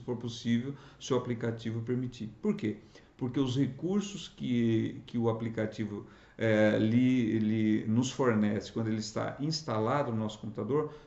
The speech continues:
são muito maiores do que se você usar ele online, né, na web, sem abaixar no seu computador, tudo bem? Né?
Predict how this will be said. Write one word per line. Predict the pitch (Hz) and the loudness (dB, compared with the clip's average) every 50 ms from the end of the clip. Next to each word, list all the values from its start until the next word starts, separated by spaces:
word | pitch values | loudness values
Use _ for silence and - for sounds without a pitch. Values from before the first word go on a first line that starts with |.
| - | -18
são | - - - 123 | -14 -6 -4 -2
muito | 123 123 123 131 139 131 139 | -2 0 0 0 -2 -2 -6
maiores | 135 131 123 113 110 113 117 120 120 | -6 -2 0 0 2 2 2 0 0
do | 123 127 123 | -4 -6 -6
que | - 123 | -6 -8
se | 120 - - | -10 -10 -8
você | 127 123 123 123 - 127 | -6 -6 -6 -4 -4 -2
usar | 120 117 113 110 110 110 110 107 | -2 -2 -2 -2 -2 -2 -2 0
ele | 107 107 110 110 117 113 113 - - - - - | 0 0 0 -2 -4 -6 -8 -12 -18 -20 -12 -4
online, | 123 123 120 117 113 104 98 98 98 - - - - - | -2 0 2 2 2 0 -2 -4 -6 -8 -10 -12 -12 -8
né, | - 110 117 127 139 135 123 | -4 -2 -2 -2 -2 -4 -4
na | 117 107 107 | -2 0 2
web, | 107 107 104 101 101 98 - 113 | 2 2 0 0 -2 -2 -4 -6
sem | 113 - - 117 110 110 | -6 -6 -6 -4 -4 -2
abaixar | 107 117 113 113 - 107 107 | -2 -4 -4 -4 -4 -6 -6
no | 104 | -6
seu | - - 107 | -6 -8 -10
computador, | - 110 107 110 - 113 110 117 - - - - - | -10 -8 -10 -8 -8 -10 -10 -10 -12 -14 -14 -16 -18
tudo | - - 113 | -16 -10 -4
bem? | 110 123 151 190 208 - - - - - _ | 0 0 0 0 0 -4 -10 -16 -20 -16 _
Né? | 117 131 135 143 - | -2 -2 -2 -2 -2